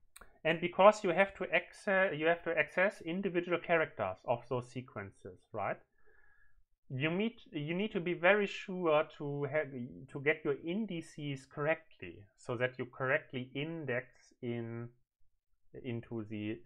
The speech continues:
sequences. So that is,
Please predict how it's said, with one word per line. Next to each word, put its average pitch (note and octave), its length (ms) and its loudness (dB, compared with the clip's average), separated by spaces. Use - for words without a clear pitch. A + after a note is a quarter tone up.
sequences. G2+ 640 -12
So D#3 220 4
that E3+ 220 4
is, F3+ 340 0